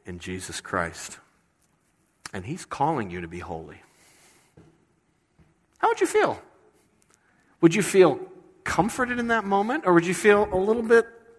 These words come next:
convicted and challenged in that moment? Which one would it be?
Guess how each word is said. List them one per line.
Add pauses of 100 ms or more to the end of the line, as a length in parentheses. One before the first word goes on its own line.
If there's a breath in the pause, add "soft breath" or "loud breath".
(500)
convicted
and
challenged
in
that
moment?
Which
one
would
it
be?